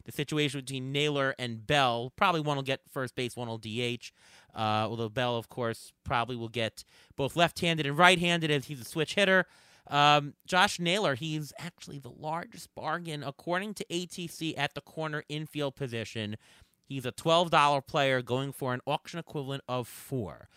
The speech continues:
Projections are a little bit differing on them. He's got a large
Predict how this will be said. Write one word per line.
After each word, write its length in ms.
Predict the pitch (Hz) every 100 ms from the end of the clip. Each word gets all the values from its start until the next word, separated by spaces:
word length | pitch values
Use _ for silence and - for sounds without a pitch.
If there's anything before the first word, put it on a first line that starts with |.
| - - _
Projections 480 | 170 165 214 190 156
are 220 | 175 175
a 40 |
little 320 | 165 160 175 185
bit 200 | 180 - _ _ 123 110 _
differing 480 | 180 - 208 214 220
on 200 | - 185
them. 220 | 190 202 202
He's 140 | 170
got 180 | 165 156
a 40 |
large 580 | 135 139 143 160 160